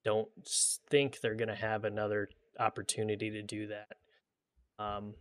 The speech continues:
after this for a little while. So, um, I think this is gonna be Lexington's game where they finally put everything together against a, a Chattanooga team that is pretty much on the same boat as them, as we talked about earlier,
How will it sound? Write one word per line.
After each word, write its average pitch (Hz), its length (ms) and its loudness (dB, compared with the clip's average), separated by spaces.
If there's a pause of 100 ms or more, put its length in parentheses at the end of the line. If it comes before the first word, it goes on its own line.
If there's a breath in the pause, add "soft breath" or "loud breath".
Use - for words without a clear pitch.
(400)
after 107 500 0
this 107 240 -4
for 107 200 -8
a 104 40 -8
little 104 160 -16 (220)
while. 104 320 -6
So, 104 440 -4 (680)
um, 107 380 -6 (520)
I 117 60 -2
think 127 200 6
this 120 160 4
is 117 120 2
gonna 110 140 2
be 107 120 -2
Lexington's 110 580 0
game 107 220 -2
where 104 120 0
they 107 100 -4
finally 110 460 0
put - 220 -2
everything 110 420 2
together 107 420 -2
against 104 420 -2
a, 107 340 -2 (840)
a 113 100 -6 (320)
Chattanooga 110 500 -2
team 107 320 -4
that 101 160 -8 (680)
is 120 120 2
pretty 147 280 4
much 107 200 0
on 107 120 -4
the 104 80 -2
same 104 260 -2
boat 107 240 -4
as 104 120 -2
them, 107 180 -6
as 104 120 -4
we 107 100 -8
talked 110 300 -6
about 107 200 -8
earlier, 107 480 -4